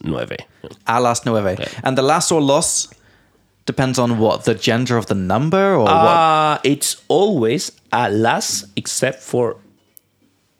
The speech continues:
Speaker 1: one P M or one A M. A la una.
Speaker 2: Okay.
Speaker 1: And everything else, a las dos, a las tres, a las nueve,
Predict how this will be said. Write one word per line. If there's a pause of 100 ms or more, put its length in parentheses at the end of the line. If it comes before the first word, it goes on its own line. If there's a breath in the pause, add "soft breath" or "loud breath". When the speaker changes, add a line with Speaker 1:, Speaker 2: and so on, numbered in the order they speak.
(340)
Speaker 1:
one
P
M (160)
or
one
A
M. (300)
A
la (120)
una. (680)
Speaker 2:
Okay. (680)
Speaker 1:
And
everything
else, (140)
a
las
dos, (100)
a
las
tres,
a
las
nueve,